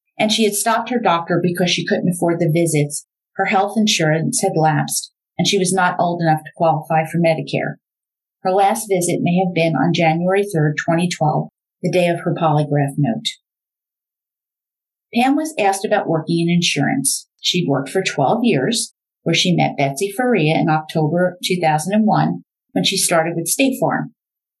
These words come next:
He asked her about the forging signatures allegation, but Pam denied it had anything to do with her, naming their colleagues as culprits. Hadn't she been let go? Yes. Was she accused of forging notary seals on documents?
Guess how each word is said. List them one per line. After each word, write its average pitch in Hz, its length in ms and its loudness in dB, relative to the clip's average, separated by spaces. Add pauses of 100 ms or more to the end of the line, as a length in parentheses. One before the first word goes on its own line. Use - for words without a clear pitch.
(220)
He 180 220 -2
asked 220 240 -2
her 180 200 2
about 175 280 0
the 165 120 -10
forging 175 400 2
signatures 233 600 0
allegation, 147 800 0 (340)
but - 140 -4
Pam 285 300 2
denied 185 340 2
it 175 140 -6
had 156 220 0
anything 202 420 0
to 185 100 2
do 170 160 2
with 165 220 -2
her, 156 300 0 (280)
naming 208 320 2
their 180 260 0
colleagues 170 540 0
as 156 180 0
culprits. - 720 -4 (1200)
Hadn't 233 280 2
she 320 180 -2
been 302 160 2
let 269 200 2
go? 381 380 0 (720)
Yes. 226 800 0 (400)
Was 208 120 0
she 214 160 2
accused 240 460 -2
of 208 180 -4
forging 214 480 0
notary 202 400 2
seals 226 440 0
on 190 120 2
documents? 214 720 0